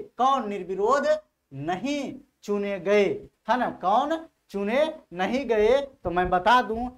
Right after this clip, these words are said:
जितना भी ये हैं, सब के सब उपराष्ट्रपति निर्विरोध चुने गए, लेकिन केआर नारायण, केआर नारायण जो हैं, आपका सही आंसर होगा। चलिए अगले प्रश्न की ओर चलते हैं।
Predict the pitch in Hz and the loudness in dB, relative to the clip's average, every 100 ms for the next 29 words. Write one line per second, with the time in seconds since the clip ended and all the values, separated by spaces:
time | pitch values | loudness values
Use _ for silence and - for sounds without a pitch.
0 | _ - 190 233 262 247 240 240 240 240 | _ -8 -6 -2 -2 -2 -2 4 4 4
1 | 233 202 - _ _ - 240 240 240 226 | -2 -6 -12 _ _ -2 0 0 -4 -4
2 | 226 240 233 208 214 208 208 - 214 220 | -2 -4 -4 -6 -6 -6 -8 -10 -8 -6
3 | 185 - - - 190 185 190 226 285 - | -8 -8 -14 -8 -6 -4 2 4 4 0
4 | 226 208 190 190 190 190 202 - 240 262 | -8 -6 -6 -6 -6 -8 -12 -4 2 4
5 | 254 233 208 208 196 165 - _ _ - | 4 2 -2 -2 -4 -6 -12 _ _ 2
6 | 208 214 240 311 330 - - 139 175 190 | 6 8 8 6 2 -6 -10 -4 2 6
7 | 240 285 269 190 165 151 202 262 262 - | 6 4 0 -2 -6 -4 -4 -4 -8 -8
8 | 170 170 175 160 - 190 254 202 180 240 | -6 -4 -6 -4 2 2 2 0 2 4
9 | 311 - _ _ - 123 110 104 - 185 | 4 2 _ _ -12 -10 -10 -10 -4 -4
10 | 208 214 _ _ - 160 220 277 269 208 | -4 -8 _ _ 0 2 4 4 2 -4
11 | 202 185 196 190 190 165 156 165 190 285 | -6 -6 -4 -4 -4 -8 -6 -6 -4 -4